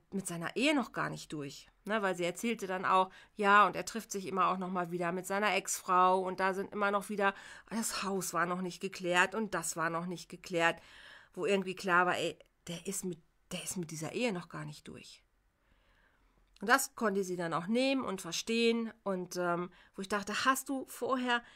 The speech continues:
gar nicht mal geahnt, dass er vielleicht noch gar nicht so frei ist, dass er den Wunsch vielleicht gehabt hat, sich neu einzulassen, aber dass dieser Mann einfach noch gar nicht frei war.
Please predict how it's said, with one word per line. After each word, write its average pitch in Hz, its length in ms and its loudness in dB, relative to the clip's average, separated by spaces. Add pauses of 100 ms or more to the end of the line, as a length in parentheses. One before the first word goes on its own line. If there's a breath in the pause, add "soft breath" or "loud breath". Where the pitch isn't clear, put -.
(200 loud breath)
gar 254 240 -2
nicht 285 240 -2
mal 226 180 0
geahnt, 226 680 8 (160)
dass 196 200 -2
er 202 120 0
vielleicht 220 480 0
noch 202 160 -8
gar 208 240 6
nicht 202 160 -6
so 202 100 -4
frei 180 320 2
ist, 233 320 -2
dass 175 140 -6
er 170 80 -2
den 160 180 -2
Wunsch 480 260 2
vielleicht 190 420 -2
gehabt 170 380 -6
hat, 156 160 0 (320 loud breath)
sich 185 240 -6
neu 175 240 2
einzulassen, 165 720 2
aber 170 140 -4
dass 175 160 -4
dieser 170 260 -6
Mann 180 220 2
einfach 170 260 0
noch 160 160 -12
gar 160 140 -4
nicht 156 180 -8
frei 185 320 2
war. 147 220 -6